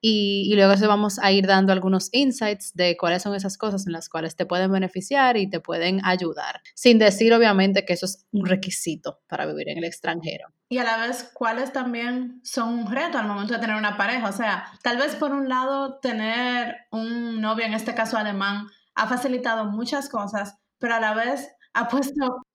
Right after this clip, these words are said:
Speaker 1: Complica cosas también, ¿verdad?
Speaker 2: Ajá, ha puesto muchos retos en la pareja. O sea, no en vivir en Alemania, sino en tu relación de pareja.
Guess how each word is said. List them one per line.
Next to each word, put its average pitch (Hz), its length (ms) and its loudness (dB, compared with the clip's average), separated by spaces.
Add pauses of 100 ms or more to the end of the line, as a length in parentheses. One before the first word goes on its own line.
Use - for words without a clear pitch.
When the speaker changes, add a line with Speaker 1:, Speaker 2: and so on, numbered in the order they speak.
Speaker 1:
Complica 226 520 -2
cosas 247 240 -4
también, 180 340 -8
¿verdad? 190 240 -12 (140)
Speaker 2:
Ajá, 302 420 0
ha 254 40 0
puesto 285 240 0
muchos 294 360 0
retos 285 380 0 (380)
en 262 240 0
la 262 200 0
pareja. 175 400 -2
O 202 40 -4
sea, 220 160 -2
no 220 80 -2
en 254 100 -2
vivir 262 220 0
en 247 100 -2
Alemania, 247 480 0
sino 226 320 -4
en 247 140 -2
tu 262 80 -2
relación 226 520 -2
de 180 120 -2
pareja. 175 520 -4